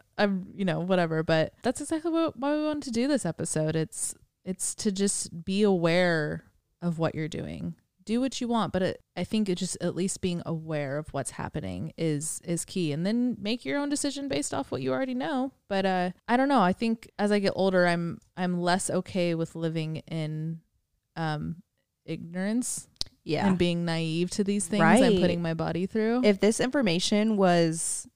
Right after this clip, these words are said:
Speaker 2: like, handed to me on a silver platter when I was eighteen or twenty-one or whatever, I think I would have been way less likely to drink.
Speaker 1: Abso-fucking-lutely.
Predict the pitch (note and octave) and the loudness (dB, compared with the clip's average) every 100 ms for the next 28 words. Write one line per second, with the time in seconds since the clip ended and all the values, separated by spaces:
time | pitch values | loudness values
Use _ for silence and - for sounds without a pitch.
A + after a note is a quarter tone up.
0 | _ _ _ E3+ D#3+ D#3+ - D#3 D3 E3 | _ _ _ 0 0 0 -2 0 0 -2
1 | F#3+ F3+ F#3 E3 - D3+ D#3 - D3+ D3+ | 0 2 0 0 0 0 0 0 0 2
2 | D#3+ F#3+ A3+ A3+ - F3 E3 D#3+ D#3+ D#3 | 4 6 4 -2 -10 -6 -2 0 0 -2
3 | - D#3 D#3 D3+ D3 - D#3 - D#3 D#3 | 0 2 4 2 0 -4 -4 -2 -2 0
4 | D#3+ D#3 - D#3 D#3 D#3 D3+ D#3 E3+ F3 | 0 -2 -2 0 0 0 0 2 2 2
5 | F#3 G3 G#3 A3+ _ _ - E3 F3+ F3 | 2 2 2 0 _ _ 2 2 4 4
6 | D#3+ D#3 D3+ D3 D3+ C#3+ C#3+ - _ D3 | 4 4 2 2 0 0 0 -6 _ -14
7 | C#3 C#3+ C#3 C3+ C3+ C#3 - G2 - - | 0 4 4 4 2 0 -2 -4 -4 -4
8 | - - A1 - - - - G#3 - G3+ | -4 -4 -10 -10 -14 -12 -2 0 0 -2
9 | F#3 - D#3+ C2 D2+ F3 | -2 -2 -6 -4 -6 -10